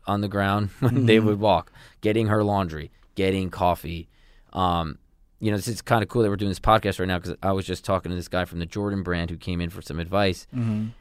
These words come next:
Speaker 1: And I said, When I first started, I did anything possible so everybody would remember me.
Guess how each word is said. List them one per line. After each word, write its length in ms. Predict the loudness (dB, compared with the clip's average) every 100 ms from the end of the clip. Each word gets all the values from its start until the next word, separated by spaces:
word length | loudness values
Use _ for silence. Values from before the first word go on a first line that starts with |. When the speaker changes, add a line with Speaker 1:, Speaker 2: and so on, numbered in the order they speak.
| -6
Speaker 1:
And 100 | 0
I 100 | 0
said, 420 | 0 0 0 -4 _ _
When 220 | -4 -2
I 140 | 0 0
first 280 | -2 -4
started, 600 | 0 4 4 4 0 -4 -14 -20 -20 -10 -2
I 240 | 2 2
did 400 | 2 2 2 0 -6
anything 640 | -6 -2 -2 -2 -4 -4 -4
possible 640 | -2 0 0 -4 -6 -8
so 240 | -8 -10 -2
everybody 600 | -2 0 -2 0 2 2
would 180 | -2 -4
remember 380 | -4 -6 -6 -10
me. 200 | -14 -16